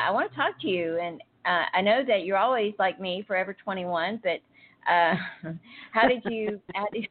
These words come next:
Speaker 1: <laughs> yeah, right? You're like, "Yep." Uh, how did you discover that you were psychic, or did you always know, or knew you were a little different, you know? How did that happen?
Speaker 2: Um, I, I had no idea I was different. I thought everybody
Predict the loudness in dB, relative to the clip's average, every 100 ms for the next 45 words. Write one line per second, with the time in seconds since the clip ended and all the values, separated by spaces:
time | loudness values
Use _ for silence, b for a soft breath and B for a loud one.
0 | _ -8 -4 -2 -2 2 4 4 2 0
1 | 0 0 -4 _ -16 -12 -10 -2 2 2
2 | 2 0 -2 -2 -8 -12 -8 -2 -2 -2
3 | -4 -4 -4 -8 -8 -8 0 0 2 -4
4 | -4 -4 -4 -4 2 4 4 2 -2 -6
5 | -2 0 -2 -2 -4 -4 -2 -2 -2 -2
6 | -2 -4 -4 -6 -8 -8 -6 -4 -2 -4
7 | -8 _ _ -20 -8 -4 -2 2 4 4
8 | 2 0 -4 -10 -14 -16 -18 _ _ _
9 | _ _ -6 -4 -4 -4 -6 -4 -8 -10
10 | -8 -6 -6 -8 -8 -6 -6 -8 -10 -12
11 | -10 -10 -8 -4 -4 0 0 0 -2 0
12 | 0 0